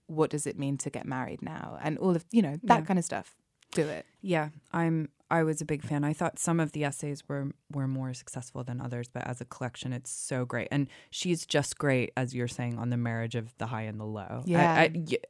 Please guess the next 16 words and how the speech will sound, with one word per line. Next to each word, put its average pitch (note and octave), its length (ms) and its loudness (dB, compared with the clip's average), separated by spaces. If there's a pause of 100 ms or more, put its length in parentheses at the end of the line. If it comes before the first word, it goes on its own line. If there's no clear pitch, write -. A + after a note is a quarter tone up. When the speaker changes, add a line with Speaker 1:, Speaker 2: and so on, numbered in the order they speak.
(220)
Speaker 2:
like, C#3 220 2 (500)
taking E3 420 0
a D3+ 100 0 (360)
serious D#3 960 0
intellectual C#3 800 -4
lens A#2 500 -4
and B2 160 -2
putting A#2+ 260 -4
it A#2+ 200 -6
to A#2 400 -2 (440)
popular A2+ 320 -6
culture - 500 -6 (300)
and A#2 420 0 (220)
the A#2+ 80 -6
sort A#2+ 200 0
of A2 120 -8